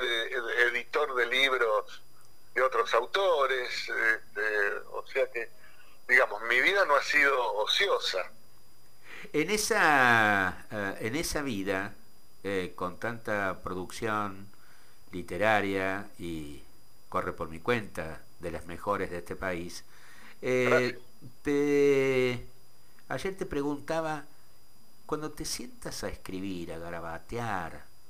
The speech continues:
Speaker 2: a borronear las
Speaker 1: Mm.
Speaker 2: cosas que quieres expresar, eh, ¿piensas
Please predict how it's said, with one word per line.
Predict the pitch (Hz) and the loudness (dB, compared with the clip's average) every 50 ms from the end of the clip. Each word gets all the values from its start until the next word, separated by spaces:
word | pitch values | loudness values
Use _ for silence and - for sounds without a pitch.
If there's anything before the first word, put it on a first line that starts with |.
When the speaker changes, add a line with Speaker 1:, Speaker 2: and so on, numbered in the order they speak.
| - - | -12 -10
Speaker 2:
a | - 85 | -8 -8
borronear | 82 85 82 - 87 80 85 87 104 120 120 117 110 101 95 87 85 78 76 - - - - - - - - - - - | -6 -6 -6 -6 -6 -6 -6 -4 -4 -2 0 0 0 0 -2 -4 -6 -8 -12 -12 -12 -12 -12 -12 -12 -12 -12 -12 -12 -8
las | - 92 90 127 | -6 -6 -4 -4
Speaker 1:
Mm. | 123 120 | -2 -2
Speaker 2:
cosas | 113 117 - - 107 - | -2 -2 -2 -2 -4 -6
que | - - 87 - | -6 -8 -8 -8
quieres | - 107 107 107 - - | -6 -6 -4 -4 -4 -6
expresar, | 92 85 - - - - 90 87 - - 92 85 82 76 76 - - - - - - - - - - | -8 -8 -8 -8 -8 -8 -8 -6 -6 -6 -6 -6 -6 -6 -8 -10 -12 -12 -12 -12 -12 -12 -10 -6 -2
eh, | 127 120 120 117 117 120 - | 0 2 2 2 2 0 -2
¿piensas | - 165 208 262 262 - - 214 220 - - - - | -4 -6 -4 -6 -6 -4 -4 -4 -4 -4 -6 -8 -10